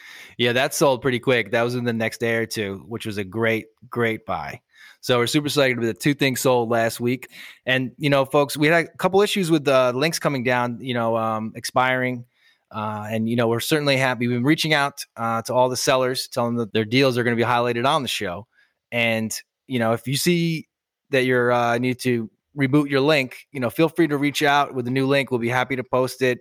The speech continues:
Uh, we really want to unite these awesome deals with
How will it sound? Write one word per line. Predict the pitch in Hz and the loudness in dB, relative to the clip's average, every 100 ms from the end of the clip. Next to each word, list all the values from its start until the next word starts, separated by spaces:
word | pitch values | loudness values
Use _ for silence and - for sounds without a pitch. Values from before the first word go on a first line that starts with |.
| _ | _
Uh, | 117 107 104 | -2 0 0
we | 117 | 0
really | 135 151 143 | 2 2 2
want | 127 123 117 - - | 2 0 0 -8 -6
to | |
unite | 113 110 117 117 - 120 | -4 0 0 -2 -6 -8
these | 113 90 | -6 0
awesome | 117 - 120 | 0 0 0
deals | 117 113 110 110 - _ - - - - | 2 4 2 -2 -8 _ -20 -20 -20 -2
with | 104 101 | 0 0